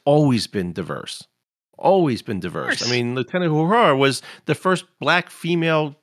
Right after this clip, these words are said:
Speaker 1: officer on a, on a, on a Star Tr-, you know, Starship Bridge. Martin Luther King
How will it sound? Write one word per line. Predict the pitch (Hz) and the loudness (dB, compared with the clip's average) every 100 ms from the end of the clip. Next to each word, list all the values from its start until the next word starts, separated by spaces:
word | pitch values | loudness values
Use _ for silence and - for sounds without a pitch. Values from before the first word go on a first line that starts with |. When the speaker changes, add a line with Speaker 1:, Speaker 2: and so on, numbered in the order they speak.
| _ _ _ - | _ _ _ 0
Speaker 1:
officer | 196 202 170 - 131 | 0 0 -4 -2 2
on | 139 135 | 2 2
a, | |
on | 135 139 135 | 2 0 0
a, | 127 | 0
on | 139 | 2
a | 127 | 2
Star | 110 - - 175 196 | 0 -6 2 2 2
Tr-, | - 170 - - | -2 -8 -8 -6
you | 160 | -2
know, | 110 | -2
Starship | - 190 190 135 | 0 0 0 -4
Bridge. | 151 160 - - - | -4 -6 -6 -16 0
Martin | 190 254 - | 2 2 0
Luther | 208 180 | -6 -6
King | 165 - 233 170 | -6 -2 0 0